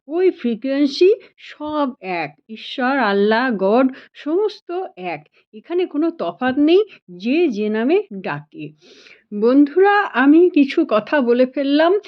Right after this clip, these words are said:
কারণ, আহ, আগের ভিডিওগুলোর অভিজ্ঞতা থেকেই আমি এগুলো বলছি।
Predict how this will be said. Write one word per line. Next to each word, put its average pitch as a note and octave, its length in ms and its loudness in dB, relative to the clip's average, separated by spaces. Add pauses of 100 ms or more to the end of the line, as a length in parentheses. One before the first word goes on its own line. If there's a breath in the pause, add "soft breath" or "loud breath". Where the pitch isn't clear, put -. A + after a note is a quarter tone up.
(240 loud breath)
কারণ, E4 460 0
আহ, A3 380 -2 (120)
আগের C4+ 480 -2
ভিডিওগুলোর C#4+ 760 2
অভিজ্ঞতা C4+ 600 0
থেকেই D4+ 380 0
আমি B3 180 0
এগুলো C4 280 2
বলছি। A3 500 2